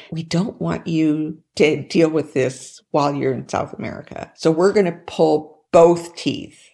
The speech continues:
<laughs> one that lost the filling and the one next to it where the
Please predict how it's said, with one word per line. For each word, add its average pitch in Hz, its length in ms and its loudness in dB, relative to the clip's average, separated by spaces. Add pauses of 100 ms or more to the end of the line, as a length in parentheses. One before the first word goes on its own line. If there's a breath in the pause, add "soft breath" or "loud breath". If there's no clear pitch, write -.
<laughs> - 420 -18
one 170 320 2
that 156 220 -2
lost 180 360 2
the 202 80 -2
filling 139 760 -2 (460 loud breath)
and 151 180 0
the 143 60 -2
one 143 260 -2
next 151 320 -6
to 139 200 0
it - 120 -10 (380)
where 147 200 -2
the 131 400 0